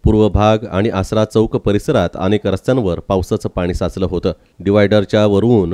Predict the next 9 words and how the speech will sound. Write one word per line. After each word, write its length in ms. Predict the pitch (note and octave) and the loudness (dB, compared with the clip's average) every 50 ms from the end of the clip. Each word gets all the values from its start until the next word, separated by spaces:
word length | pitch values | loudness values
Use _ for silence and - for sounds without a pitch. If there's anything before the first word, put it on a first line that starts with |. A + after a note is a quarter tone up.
| F2+ - | -4 -2
पाणी 180 | G#2+ G2 G#2 G#2+ | 0 2 2 2
वाहत 320 | G2+ G2 G#2 G#2+ - - | 2 2 0 0 -2 -2
असल्याचं 440 | - G2 - - A2+ B2 A#2+ - A2+ | -6 -6 -4 -2 -2 -2 0 -2 -2
दिसून 300 | F2 F2+ - - F#2+ F2+ | -4 -4 -4 -4 -4 -2
आलं. 180 | F2 F2 F2+ E2+ - _ _ _ - | -2 -2 -4 -6 -8 _ _ _ 0
या 140 | C#3 E3 F#3 | 2 2 4
पाण्यामुळं 460 | - D#3+ D3+ D#3+ E3+ E3+ D#3+ D#3+ F3 | 4 4 6 6 6 6 6 6 6
वाहनधारकांना 760 | F#3 D#3 B2+ C3 C#3+ B2+ B2+ A#2 - - D#3 C#3 G2+ D#2+ E2 F#2 | 6 4 4 4 4 4 2 2 2 0 0 0 0 -2 -4 -6
कसरत 460 | - - A2+ G2+ - B2 B2+ - | -4 -2 -2 0 0 0 -2 -2